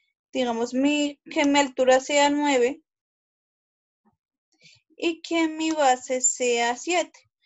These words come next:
Recuerden que esto solo se puede hacer con los triángulos rectángulos, ¿listos?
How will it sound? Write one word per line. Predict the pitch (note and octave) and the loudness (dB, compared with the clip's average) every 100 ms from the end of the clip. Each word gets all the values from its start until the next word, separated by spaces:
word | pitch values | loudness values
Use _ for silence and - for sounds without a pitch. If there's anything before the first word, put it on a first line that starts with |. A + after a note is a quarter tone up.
| _ _ | _ _
Recuerden | D4 E4 D#4+ D#4 D4+ E4 | -4 -2 2 2 2 -2
que | D#4+ | 0
esto | F#4+ E4 C#4+ | -2 0 -2
solo | D#4 D4+ D4 | -2 -4 -2
se | D#4 | -4
puede | D#4 C4 B3 | -2 2 2
hacer | B3 C4 | 2 -4
con | C4 C4+ | -4 -6
los | C4+ - | -6 -8
triángulos | C#4 C4 A#3 G3+ A#3 A#3+ A#3+ | -8 -6 -6 -8 -6 -6 -6
rectángulos, | B3+ B3+ - G#3 F3+ - - - - | -10 -10 -10 -10 -10 -20 -20 -20 -16
¿listos? | G3 - C#4+ | -16 -8 -8